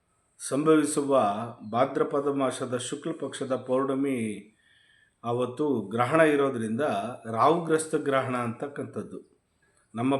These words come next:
ಭಾರತದಲ್ಲಿ ಗೋಚರ ಆಗ್ತಕ್ಕಂಥದ್ದು, ಅದರಲ್ಲಿ ಎಸ್ಪೆಷಲಿ ನಮ್ಮ ಬೆಂಗಳೂರು, ಕರ್ನಾಟಕ ಭಾಗದಲ್ಲಿ ಗೋಚರಿಸುವಾಗ್ತಕ್ಕಂಥದ್ದು ನಾವು ಇಡೀ ನಮ್ಮ ಭರತಖಂಡಕ್ಕೆ ಗೋಚರಣೆ ಆಗ್ತಕ್ಕಂಥದ್ದು. ಹಾಗಾಗಿ ನಾನು ವಿಶೇಷವಾಗಿ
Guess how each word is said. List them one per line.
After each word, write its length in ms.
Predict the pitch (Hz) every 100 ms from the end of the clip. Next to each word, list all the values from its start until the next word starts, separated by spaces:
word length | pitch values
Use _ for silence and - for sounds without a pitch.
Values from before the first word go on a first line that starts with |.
| 113
ಭಾರತದಲ್ಲಿ 580 | 117 151 147 143 143
ಗೋಚರ 360 | 131 123 123 135
ಆಗ್ತಕ್ಕಂಥದ್ದು, 640 | 127 120 127 113 107 120 127
ಅದರಲ್ಲಿ 360 | 110 135 143
ಎಸ್ಪೆಷಲಿ 540 | 123 - 143 - 139 147
ನಮ್ಮ 260 | 135 123
ಬೆಂಗಳೂರು, 580 | 101 113 120 135 131 151 151 - - _ -
ಕರ್ನಾಟಕ 460 | 120 123 143 147 143
ಭಾಗದಲ್ಲಿ 480 | 135 127 123 123
ಗೋಚರಿಸುವಾಗ್ತಕ್ಕಂಥದ್ದು 1500 | 120 120 120 143 139 135 123 120 - 123 113 113 113 107 143 117 104
ನಾವು 180 | 113 120
ಇಡೀ 220 | 117 139 151
ನಮ್ಮ 220 | 131 123 117
ಭರತಖಂಡಕ್ಕೆ 760 | 117 123 156 135 117 110 110 98 90 - _ _ _ _ _ 107
ಗೋಚರಣೆ 500 | 127 143 151 139 131
ಆಗ್ತಕ್ಕಂಥದ್ದು. 640 | 117 - 120 113 95 104
ಹಾಗಾಗಿ 560 | 98 113 131 131 151 127 107 123 - - - _ 120
ನಾನು 160 | 127
ವಿಶೇಷವಾಗಿ 760 | 120 117 156 156 147 135 131